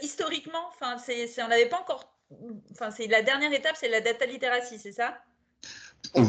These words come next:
Speaker 2: on va dire ça plus ou moins. En tout cas, euh, c'est plus connu, en fait. Ça a été beaucoup plus mis en, en lumière ces dernières décennies,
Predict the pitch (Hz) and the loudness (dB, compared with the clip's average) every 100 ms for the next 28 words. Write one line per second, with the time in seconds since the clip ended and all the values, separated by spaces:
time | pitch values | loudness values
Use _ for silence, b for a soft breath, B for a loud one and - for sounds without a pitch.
0 | 110 135 131 135 147 - - 156 151 139 | 8 8 8 8 8 6 4 4 6 4
1 | 139 151 131 123 117 131 127 156 180 B | 6 6 6 4 2 2 4 2 2 B
2 | B B 117 110 110 107 - 120 151 170 | B B 0 4 6 6 4 2 2 2
3 | 175 - 160 156 143 - 113 107 110 - | 2 2 6 6 4 2 -2 2 2 4
4 | 117 113 120 127 151 151 165 - 139 139 | 4 4 4 2 2 2 0 2 4 6
5 | 127 113 113 117 123 127 139 143 101 - | 6 4 4 4 6 6 6 4 2 -2
6 | - 101 90 110 113 110 104 98 101 135 | 0 0 2 4 4 2 2 2 4 4
7 | 175 | 2